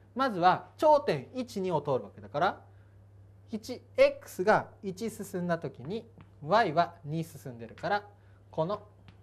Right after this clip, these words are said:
クロスするここね、エックス一、ワイ二、ここが頂点になるよ。さらにイメージとしては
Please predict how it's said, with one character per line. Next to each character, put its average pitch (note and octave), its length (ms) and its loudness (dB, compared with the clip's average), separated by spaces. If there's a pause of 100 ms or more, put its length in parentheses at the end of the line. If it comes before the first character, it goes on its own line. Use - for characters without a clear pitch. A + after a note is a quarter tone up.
(960)
ク - 120 -6
ロ D#3+ 120 0
ス A#2+ 180 -14
す - 140 -18
る F#3 240 -6 (480)
こ - 140 -6
こ E3+ 140 0
ね、 C#4+ 140 -6 (500)
エ G#3 80 4
ッ G#3+ 180 -2
ク - 80 -18
ス - 120 -16
一、 - 340 -16 (140)
ワ D#3 160 0
イ C3+ 40 -8
二、 A2+ 60 -12 (560)
こ B3+ 140 -4
こ D4+ 120 -2
が D4+ 140 4
頂 B3 200 2
点 G#3 160 -4
に A3+ 120 -4
な D3 100 -4
る G2+ 60 -12
よ。 - 60 -20 (500)
さ D4+ 180 0
ら C4+ 80 0
に B3+ 260 -6
イ G#3 80 -6
メ D4 200 2
ー B3 80 -4
ジ F3+ 80 -12
と C3 100 -6
し - 100 -16
て - 80 -18
は D#3 240 -2